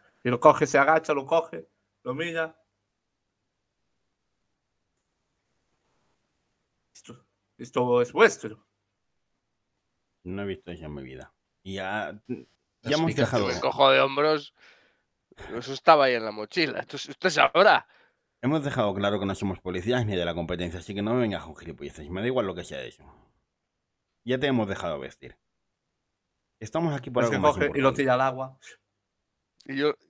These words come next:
Speaker 4: lo sigo con la mirada en plan de "Ish". <laughs> Pero sin hacer el ish.
Speaker 2: Estamos investigando la muerte de una niña que cayó por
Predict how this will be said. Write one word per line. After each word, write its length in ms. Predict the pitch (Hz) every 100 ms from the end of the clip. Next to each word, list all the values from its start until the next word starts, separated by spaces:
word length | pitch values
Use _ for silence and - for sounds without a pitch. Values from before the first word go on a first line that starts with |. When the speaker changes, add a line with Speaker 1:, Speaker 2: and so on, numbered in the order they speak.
| - -
Speaker 4:
lo 260 | 131 160
sigo 240 | 170 220 214
con 160 | 208 196
la 100 | 196
mirada 400 | 190 202 202 208
en 100 | 170
plan 200 | 190 180
de 140 | 165 -
"Ish". 840 | - - 285 311 453 480 - - -
<laughs> 540 | 220 - 320 - 330 _ - _ - - - _ _ _ - - -
Pero 160 | 131
sin 180 | - 127
hacer 340 | 117 - 123 - _ -
el 300 | 127 - 110
ish. 320 | 110 104 - 175 180 - - _ _ _ - - - - _ -
Speaker 2:
Estamos 480 | 107 - 143 160 123
investigando 840 | 104 90 87 92 110 120 131 - _ _ _ _
la 180 | 87 85
muerte 540 | 85 101 107 87 80 -
de 120 | 82
una 180 | 92 113
niña 420 | 90 85 73 - _
que 80 | 85
cayó 340 | - 85 101
por 380 | 104 95 85 -